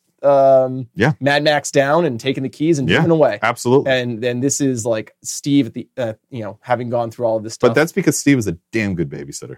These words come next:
Speaker 1: He is. I, I was, I don't remember when he says it. It was, "I was a terrible boyfriend, but I'm, I'm, I'm a pretty good babysitter.
Speaker 2: Yeah.
Speaker 1: It's okay."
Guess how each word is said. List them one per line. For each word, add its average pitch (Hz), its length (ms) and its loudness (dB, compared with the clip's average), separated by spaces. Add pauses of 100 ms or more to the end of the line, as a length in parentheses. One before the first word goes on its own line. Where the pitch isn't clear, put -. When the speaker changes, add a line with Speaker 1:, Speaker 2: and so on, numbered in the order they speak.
Speaker 1:
He - 260 -2
is. 139 400 4
I, 135 220 2
I 127 80 0
was, 120 260 -4
I 123 140 -14
don't 160 160 2
remember 147 240 0
when 131 140 -2
he 123 60 -6
says 117 260 0
it. - 20 -6
It - 60 -10
was, 107 160 -16 (180)
"I 123 80 -8
was 117 160 -8
a 120 40 -18
terrible 147 380 2
boyfriend, 107 600 -4 (380)
but 110 100 -10
I'm, 107 180 -12 (100)
I'm, 113 180 -12 (160)
I'm 120 140 -12
a - 20 -12
pretty 113 240 -8
good 110 160 -6
babysitter. 101 500 -10
Speaker 2:
Yeah. 151 120 -6 (300)
Speaker 1:
It's 123 160 -8
okay." 113 360 -8